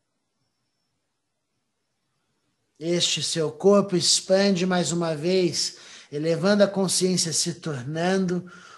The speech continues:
o seu país inteiro. Ocupa os espaços do seu país, se tornando todos os seres, todos os objetos. E purifica, expande a consciência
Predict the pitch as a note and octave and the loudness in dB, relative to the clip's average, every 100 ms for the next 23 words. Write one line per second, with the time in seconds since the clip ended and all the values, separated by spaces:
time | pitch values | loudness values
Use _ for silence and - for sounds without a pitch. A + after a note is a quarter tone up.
0 | - B2+ - - E3 - D3 C#3 D3 F3 | -18 -10 -6 -6 -8 -8 -8 -4 -2 -4
1 | C3+ D#3+ D3+ - D3 D3 C#3+ B2+ G#2+ G2+ | -4 -8 -10 -10 -8 -6 -4 -6 -10 -20
2 | _ _ _ _ _ _ _ _ _ _ | _ _ _ _ _ _ _ _ _ _
3 | _ _ _ _ _ _ - F#3+ F#3+ - | _ _ _ _ _ _ 2 2 2 6
4 | G#3 G3+ G3+ E3+ F3 - - - E3+ F3+ | 6 6 2 2 -2 -2 -4 -2 0 0
5 | E3 C3+ B2+ C3+ D#3+ C#3+ D3 C#3+ D3+ C#3+ | -4 -8 -8 -8 -6 -6 -4 -4 -4 -4
6 | B2+ C#3 C3 - C3+ B2+ D#3 D#3+ D3 - | -6 -6 -10 -10 -10 -8 -6 -6 -8 -12
7 | - E3+ F3 F3 D#3+ B2 C#3+ - - C#3+ | -8 -2 -2 -2 -6 -10 -8 -8 -8 -6
8 | C#3 C#3+ C3 B2+ - D#3+ D#3 D#3 C#3 C3 | -6 -4 -6 -10 -10 -10 -8 -10 -10 -10
9 | C#3+ A#2+ A#2+ A2+ C3 C3 A2 - - - | -10 -10 -10 -6 -6 -6 -10 -18 -20 -16
10 | - - _ _ _ _ _ - A2+ _ | -16 -18 _ _ _ _ _ -20 -20 _
11 | C3 A#2+ G#2+ - - C#3 C3+ - A2 - | -16 -14 -12 -14 -10 -8 -8 -10 -8 -4
12 | - - D#3 D#3 D3+ C#3+ C3+ C#3 C3 - | -4 -4 -4 -4 -4 -8 -10 -12 -10 -8
13 | - D3 D#3+ F3 D#3+ - - - | -6 -6 -4 -4 -4 -8 -12 -16